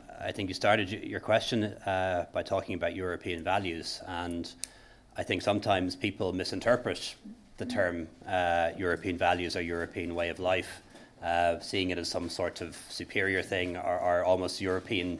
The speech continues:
nationalist, uh, concept. It's, it's not really. Uh, like, for me, uh, the European continent is different from other parts of the world, and we do have distinct European values. Uh, we have the European social market economy.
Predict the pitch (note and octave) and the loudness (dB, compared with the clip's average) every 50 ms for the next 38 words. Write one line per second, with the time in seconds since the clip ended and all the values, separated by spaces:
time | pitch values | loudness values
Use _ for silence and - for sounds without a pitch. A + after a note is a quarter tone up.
0 | - - - F#2+ F2+ G#2+ G#2 - - F#2 - - - - - - - G#2 G2 F2+ | -8 -10 -6 -2 0 0 2 2 0 -2 -2 -4 -6 -8 -10 -10 -4 0 2 2
1 | E2+ E2 E2 - - - A2 G#2+ - - D#2 - - G2 F2 - - - - - | 4 2 2 0 2 2 2 2 2 -2 -4 -4 -4 -8 -8 -8 -10 -10 -4 0
2 | A2 B2+ - - F#2+ F2 D#2+ E2 E2 - - - - - - - - - - - | 0 0 2 0 -2 -4 -4 -6 -8 -12 -14 -18 -20 -20 -20 -20 -20 -20 -10 -4
3 | F2+ F2+ F2+ F2+ F2 - - G2 G#2 A2 G#2+ G#2+ G2+ F#2 - - - - - - | 0 2 2 2 0 -2 -4 0 2 2 2 2 0 -2 -6 -10 -16 -20 -16 -6
4 | - F#2+ F2+ F2+ F2+ F2+ F2+ F2+ F2 F2 F2 F2+ - - - G2 F#2+ F2+ - F#2+ | -4 -2 0 2 4 4 4 4 4 4 4 4 2 0 0 0 0 0 -2 -4
5 | F2 - - F#2 F#2 - - F#2+ F2+ E2 - G2+ G#2 F#2 - - A2+ - - - | -6 -2 0 0 0 0 -2 -4 -4 -4 -4 -4 -6 -4 -2 -4 -4 -4 -4 -6
6 | E2 D#2+ - - F#2+ F2 E2+ E2+ E2 - F2+ E2 D#2+ - - F2 E2 E2 E2+ E2+ | -8 -8 -6 -4 -2 -2 -2 -2 -2 0 0 0 0 -2 -6 -10 -6 -4 -2 0
7 | D#2+ D2+ D#2 D#2 - - - - - - - - - - G2+ G2+ F#2+ F#2 G#2 G#2 | 0 -2 -4 -6 -12 -18 -20 -20 -20 -20 -20 -20 -12 -8 -4 -2 -2 0 2 2
8 | G#2 F#2 F2+ F#2 - - G2+ F#2 E2+ - G2 F2+ F2 F2 - - F2 D#2+ D#2+ G2 | 2 2 0 -4 -6 -4 -4 -4 -4 -4 -4 -4 -4 -4 -4 -6 -6 -4 0 2
9 | G2+ G#2+ F2 D#2+ D#2 D#2 - - - - - - - - - - - _ - F2+ | 2 2 2 0 -4 -6 -8 -8 -8 -10 -14 -20 -20 -20 -20 -20 -20 _ -8 -2
10 | F2 F2 F2+ F#2 F#2+ A2 G#2 F2+ F2 F#2+ F#2+ F#2+ F#2+ F2+ - - G2+ F#2 F2 - | 0 0 2 4 6 6 6 6 4 2 2 2 2 2 0 -2 -4 -4 -2 0
11 | G2+ G2 F2+ - G2+ F2 F2+ F2+ F2+ - - F2+ E2+ - - A2 A#2 G2+ D#2+ D2+ | 0 0 0 -2 -2 -2 0 0 0 0 -2 -6 -4 0 2 2 2 2 0 -4